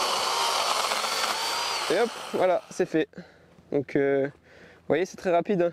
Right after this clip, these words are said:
Il faut, si on appuie, c'est très, très stable. Ça bouge pas. Hop là, vous avez vu ? Quelques secondes. Donc ça, c'est parfait, hein. Hop là, je vais le couper en plusieurs bouts.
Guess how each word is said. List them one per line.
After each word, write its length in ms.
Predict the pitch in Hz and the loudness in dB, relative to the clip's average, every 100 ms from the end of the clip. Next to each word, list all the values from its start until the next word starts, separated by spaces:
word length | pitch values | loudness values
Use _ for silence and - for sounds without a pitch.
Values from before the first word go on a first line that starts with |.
| - | -2
Il 60 | |
faut, 320 | - 143 139 139 | -2 2 2 2
si 100 | 170 | 2
on 80 | |
appuie, 260 | 170 160 220 | 2 2 -2
c'est 120 | 170 | -2
très, 160 | - 185 | 0 -2
très 160 | - | 0
stable. 400 | 175 - 202 185 - _ - - - - | -2 0 0 -2 -8 _ -20 -20 -20 -6
Ça 160 | - 175 | 0 2
bouge 180 | 180 | 2
pas. 200 | - 175 - - - - - - - - - - - - - - - - - - - - - - - - - - - - - - - - - - - - - - | 2 0 0 -2 -2 -2 -2 -2 -2 -2 0 -2 -2 -2 0 -2 -2 -2 0 0 0 0 -2 -2 -2 0 0 0 0 -2 -2 -4 -4 -2 -2 -2 -2 -2 -2 0
Hop 160 | 226 202 | 0 4
là, 300 | 156 131 131 - - - | 4 4 0 -8 -10 0
vous 60 | |
avez 100 | 151 | 2
vu ? 140 | 196 277 - - - | 2 0 -8 -20 -4
Quelques 260 | 180 - 170 | -4 0 2
secondes. 280 | 170 220 - - - - - - | 2 0 -4 -14 -20 -20 -20 -4
Donc 120 | - - | -2 0
ça, 80 | |
c'est 120 | - 143 | 0 2
parfait, 340 | 156 - 214 | 0 2 0
hein. 180 | 196 190 | 2 0
Hop 100 | 180 | 2
là, 120 | 175 | 2
je 40 | 147 | 2
vais 60 | |
le 40 | 139 | 0
couper 200 | 147 156 | 0 0
en 100 | 147 | 0
plusieurs 340 | 160 151 143 | 2 2 2
bouts. 200 | 147 208 | 2 0